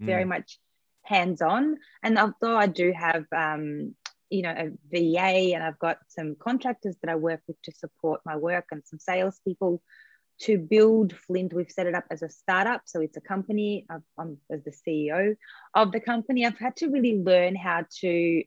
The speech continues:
Speaker 1: um, lead teams, be able to really create the vision.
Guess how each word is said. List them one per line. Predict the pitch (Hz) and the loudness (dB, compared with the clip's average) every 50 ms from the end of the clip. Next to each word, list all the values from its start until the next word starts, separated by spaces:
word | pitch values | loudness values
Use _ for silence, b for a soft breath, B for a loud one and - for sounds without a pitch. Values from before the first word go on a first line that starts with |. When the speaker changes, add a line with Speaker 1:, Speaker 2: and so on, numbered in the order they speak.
| - - | -4 -10
Speaker 1:
um, | - 175 165 156 - - | -10 -8 -8 -8 -10 -8
lead | 175 170 170 170 170 170 170 156 - _ _ _ _ _ _ _ _ - | -6 -4 -4 -2 -2 -2 -4 -6 -8 _ _ _ _ _ _ _ _ -10
teams, | - 214 202 190 185 180 180 180 175 165 156 - - - | -4 -2 -2 0 0 0 -2 -2 -4 -6 -8 -12 -10 -6
be | - 175 | -4 -2
able | 170 170 175 160 170 180 - - - | -2 -2 -2 -2 -2 -4 -6 -6 -4
to | 190 180 156 | -4 -2 -2
really | 160 175 170 160 175 165 165 165 - b b b b | 0 0 0 0 2 2 0 0 -4 b b b b
create | - - 208 196 175 175 165 165 - - | -6 0 2 4 4 4 4 2 2 0
the | 190 | -2
vision. | 175 151 180 175 151 170 180 180 175 170 175 | -2 0 0 0 0 0 -2 -2 -2 -4 -6